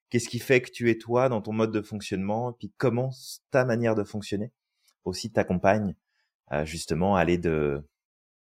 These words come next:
à aller de l'avant, de progresser, puis de dépasser les challenges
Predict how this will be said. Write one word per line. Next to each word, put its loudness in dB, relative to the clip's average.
à 4
aller 2
de -2
l'avant, 2
de -4
progresser, -2
puis -12
de -12
dépasser 0
les -4
challenges 0